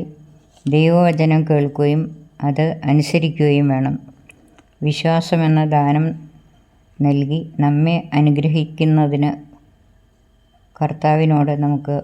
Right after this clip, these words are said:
പ്രാർത്ഥിക്കാം. ഇനി ഇന്നത്തെ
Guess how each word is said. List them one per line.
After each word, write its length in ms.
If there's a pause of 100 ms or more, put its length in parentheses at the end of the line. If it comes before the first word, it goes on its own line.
(120)
പ്രാർത്ഥിക്കാം. 640 (2500)
ഇനി 380
ഇന്നത്തെ 760